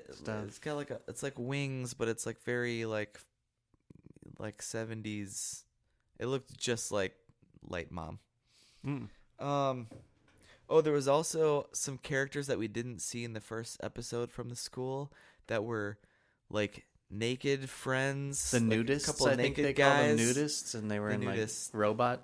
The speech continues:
Speaker 2: suits.
Speaker 1: Yeah, they had some, like, they, like, morphed. They had some naked, like, mech suits that morphed together.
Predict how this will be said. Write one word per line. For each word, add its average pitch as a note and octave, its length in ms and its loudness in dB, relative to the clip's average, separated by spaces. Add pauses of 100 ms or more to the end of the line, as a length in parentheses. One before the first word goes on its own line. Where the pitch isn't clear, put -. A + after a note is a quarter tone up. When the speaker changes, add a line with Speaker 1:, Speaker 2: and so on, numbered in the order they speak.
(100)
Speaker 2:
suits. C3+ 380 -4
Speaker 1:
Yeah, A#2+ 200 4
they A2+ 100 -2
had A#2+ 240 -4
some, B2 220 -4
like, G2 320 -4 (680)
they, G#2 120 -4
like, G2+ 200 -2 (180)
morphed. G#2 760 -4 (440)
They - 80 -10
had G#2 160 -8
some G2 220 -6
naked, G2+ 420 -4
like, F#2 220 -2 (580)
mech G2 380 -6
suits - 500 -6
that - 320 -4
morphed F#2+ 380 -6
together. F2+ 560 -2